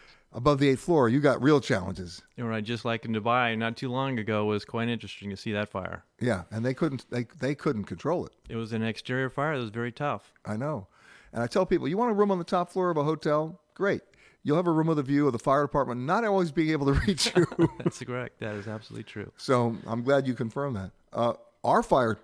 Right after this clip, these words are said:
Speaker 1: challenges are different. We have to do surround and drown and protect. We do, like, triage. You know, we have to basically protect the homes around the one that's involved, as long as we determine there's no life endangered,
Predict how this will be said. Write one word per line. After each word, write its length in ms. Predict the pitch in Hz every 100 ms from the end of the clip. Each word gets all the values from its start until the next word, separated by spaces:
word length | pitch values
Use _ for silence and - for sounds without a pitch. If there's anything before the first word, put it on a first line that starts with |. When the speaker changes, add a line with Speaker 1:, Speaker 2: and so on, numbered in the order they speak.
| -
Speaker 1:
challenges 500 | - 117 117 117 113
are 60 | 104
different. 320 | 170 127 107
We 80 | 170
have 100 | 160
to 80 |
do 80 | 120
surround 360 | 113 123 117 120
and 100 | 104
drown 300 | 120 131 127
and 140 | 110
protect. 420 | - 104 147 127 143
We 80 |
do, 180 | 143 156 139
like, 180 | 107 -
triage. 480 | 160 165 85 -
You 60 | 127
know, 120 | 104
we 120 | 120
have 100 | 135
to 180 | 135 113 - - - -
basically 240 | 156 139
protect 320 | - - 147
the 80 | 120
homes 260 | 123 127 117
around 320 | 110 135 160
the 80 | 120
one 160 | 110
that's 160 | 104 -
involved, 400 | 101 95 90 95
as 100 | 104
long 120 | 117 117
as 60 |
we 80 | 113
determine 360 | 95 - 120 107
there's 140 | 98
no 100 | 104
life 240 | 104 120 98
endangered, 440 | 92 87 98